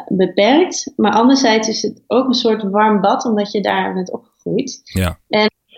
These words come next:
Speaker 1: heeft iedereen ook wel een beetje hetzelfde, eh, eigenschappen. Ik heb daar ooit met, eh, Michiel Veenstra, een, eh, radio D J inmiddels
Speaker 2: Ja.
Speaker 1: bij Kiss F M.
Speaker 2: Uit Almelo.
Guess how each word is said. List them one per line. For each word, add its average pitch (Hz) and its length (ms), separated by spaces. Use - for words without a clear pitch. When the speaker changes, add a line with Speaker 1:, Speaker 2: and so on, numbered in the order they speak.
Speaker 1:
heeft 208 320
iedereen 240 360
ook 262 140
wel 247 160
een 233 60
beetje 226 280
hetzelfde, 208 1000
eh, 185 300
eigenschappen. 247 580
Ik - 80
heb 226 100
daar 226 160
ooit 233 260
met, 220 460
eh, 196 280
Michiel 208 360
Veenstra, 254 600
een, 220 400
eh, 208 120
radio 214 240
D 208 200
J 233 60
inmiddels 208 420
Speaker 2:
Ja. - 60
Speaker 1:
bij 202 200
Kiss 208 280
F - 80
M. 208 160
Speaker 2:
Uit 101 180
Almelo. 107 420